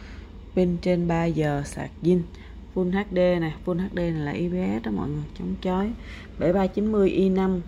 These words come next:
Gen tám nha, ram mười sáu gi, S S D là hai trăm năm mươi sáu gi. S D này mọi người có thể nâng cấp lên năm mười hai một T gì đều được.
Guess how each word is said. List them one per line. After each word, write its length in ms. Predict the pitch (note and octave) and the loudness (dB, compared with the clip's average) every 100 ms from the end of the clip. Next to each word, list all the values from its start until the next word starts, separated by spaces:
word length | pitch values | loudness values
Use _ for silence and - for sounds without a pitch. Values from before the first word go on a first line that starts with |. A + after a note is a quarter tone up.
| - | -2
Gen 240 | F3+ F3+ | 0 0
tám 360 | F3+ F#3+ A3 B3 | 0 0 2 2
nha, 160 | G#3 - - - - - | 2 -2 -10 -16 -12 -2
ram 300 | F#3+ F#3+ F3+ | 2 2 2
mười 140 | E3+ | 2
sáu 260 | D#3+ F#3+ A#3 | 2 0 4
gi, 160 | A#3 G3+ - - - - - G3 | 4 4 -2 -18 -20 -20 -14 -4
S 40 | |
S 280 | A#3 B3+ G#3 | -2 0 0
D 20 | |
là 220 | G3+ F3+ | 2 2
hai 240 | E3+ F#3 F#3 | 0 -2 -2
trăm 200 | F#3+ F#3+ | -2 0
năm 100 | F#3+ | 0
mươi 100 | F#3+ | -2
sáu 200 | G3 A3+ | -2 0
gi. 200 | G#3 G3+ | 0 0
S 180 | G#3+ G#3+ | -4 0
D 20 | G#3 F#3+ | 2 2
này 120 | F3 | 2
mọi 180 | C#3+ E3 | 0 0
người 140 | F3 | 0
có 100 | G#3 | 0
thể 180 | G3 F3+ | -2 0
nâng 180 | A3 G3+ | 0 -2
cấp 180 | B3 | -4
lên 160 | G#3+ G3 | -2 0
năm 160 | G3 G3 | 0 2
mười 180 | E3+ | 0
hai 180 | F#3 F#3+ | 2 0
một 220 | F#3 - | 0 -2
T 40 | F#3+ | 2
gì 300 | G3 G3 F3 | 2 4 4
đều 180 | E3+ E3 | 4 4
được. 240 | D#3+ | 2